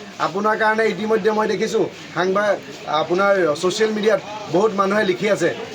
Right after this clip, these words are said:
যে তেজপুৰ মেণ্টেল হস্পিটেলত এটা আসন খালী কৰা হৈছে। গতিকে মুখ্যমন্ত্ৰী মহোদয়, আহ, আপোনাৰ কৰোণাৰ বেজীটো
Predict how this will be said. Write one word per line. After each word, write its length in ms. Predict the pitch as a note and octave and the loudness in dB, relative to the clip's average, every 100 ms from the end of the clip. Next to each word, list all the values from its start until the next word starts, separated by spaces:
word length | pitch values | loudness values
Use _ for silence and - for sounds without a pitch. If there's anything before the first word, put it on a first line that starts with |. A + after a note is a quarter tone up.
| - | -4
যে 60 | F3 | -2
তেজপুৰ 440 | F#3+ F#3+ G#3 A3 | 0 -2 0 2
মেণ্টেল 340 | G3 F3+ G3 G3+ | 2 0 0 -2
হস্পিটেলত 320 | - G3 G3 | -2 0 2
এটা 180 | F#3 F#3 | 2 0
আসন 260 | F3 F#3 F#3 - - - | -2 -2 -4 -4 -8 -6
খালী 200 | D#3+ F3 | -4 -2
কৰা 180 | F#3+ G#3 | 0 2
হৈছে। 300 | F#3+ F3+ F#3+ - - - - - | 2 2 0 -2 -6 -12 -6 -2
গতিকে 320 | E3+ G3+ A3+ A#3 A3+ - - - | 0 2 4 4 2 -4 -12 -2
মুখ্যমন্ত্ৰী 500 | E3+ F#3 G#3+ A3 A3+ | -2 0 0 2 2
মহোদয়, 460 | G#3+ G#3 G#3+ A#3+ G#3 - - - - - - | 2 2 2 2 0 -8 -14 -16 -16 -14 -4
আহ, 300 | D3+ E3 E3 - - - | 0 2 0 -4 -10 -4
আপোনাৰ 480 | D#3+ F#3 G#3 G#3+ A3 G#3+ F#3+ - F#3 | -2 0 2 2 2 -2 -4 -8 -6
কৰোণাৰ 420 | F3+ F#3+ G#3+ A3 G#3+ | 0 2 2 0 2
বেজীটো 480 | F3+ F3 F#3+ G3+ | 2 0 0 2